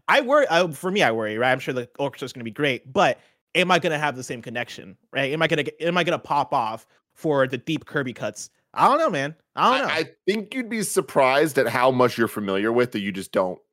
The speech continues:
Speaker 2: don't
Speaker 1: Don't
Speaker 2: really
Speaker 1: realize.
Speaker 2: know, becau-, mainly 'cause of Smash. Like, there are
Speaker 1: Mm-hmm.
Speaker 2: so many Smash songs that you're like, "Oh, yeah, I, I definitely know that shit." But, uh, I'm very excited about that. Should be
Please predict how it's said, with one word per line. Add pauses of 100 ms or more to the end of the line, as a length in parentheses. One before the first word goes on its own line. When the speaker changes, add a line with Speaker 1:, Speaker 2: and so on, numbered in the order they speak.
(420)
Speaker 2:
don't
Speaker 1:
Don't
Speaker 2:
really
Speaker 1:
realize. (160)
Speaker 2:
know,
becau-,
mainly
'cause
of
Smash. (160)
Like,
there
are
Speaker 1:
Mm-hmm.
Speaker 2:
so
many
Smash
songs
that
you're
like,
"Oh,
yeah,
I,
I
definitely
know
that
shit."
But, (300)
uh,
I'm
very
excited
about
that.
Should
be